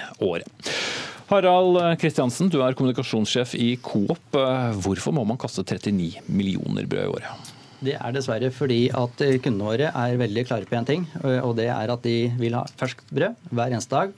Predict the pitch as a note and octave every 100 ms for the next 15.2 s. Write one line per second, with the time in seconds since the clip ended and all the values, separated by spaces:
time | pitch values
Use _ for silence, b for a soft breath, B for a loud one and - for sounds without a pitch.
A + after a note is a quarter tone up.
0 | - C3+ B2 B2 B2+ A2 A#2+ G#2+ A#2 B2+
1 | A#2+ A#2+ A2+ - A2+ A#2 A#2+ B2+ - -
2 | A2 - B2 C3+ D#3+ A#3+ B B - C#3
3 | A2 A#2+ B2 G2 G2+ - A2 - G2 G2+
4 | F#2+ G2 - B A#2 A#2 C3 A#2+ B2 A#2+
5 | G#2 B2+ D4 - B B B B B -
6 | F#3 E3+ F3 D3 G3 D3+ - D3+ C#3 A#2
7 | B2 C#3 - D3 D3+ C#3 B2+ B2 C3+ A2
8 | A#2 B2+ - D3 C3+ B2+ A#2 A#2+ B2 A#2
9 | A#2 A#2 - A2+ B2+ G2+ G#2 C#3+ D3+ A#2+
10 | - A2+ A#2+ G#2+ A2 A#2+ A2+ G#2 - A2+
11 | G#2+ A2 A#2+ A#2 G#2+ G#2 A2+ A2+ F3 A3
12 | G3 D#3 C#3 C3+ C#3 C3+ C3+ A2+ B2 B2
13 | A#2+ G2+ G#2+ A#2+ B2+ G#2+ A2+ - D3+ E3
14 | A2+ A#2 A2 G#2 G#2+ A2+ G2+ - F#2+ G2
15 | G2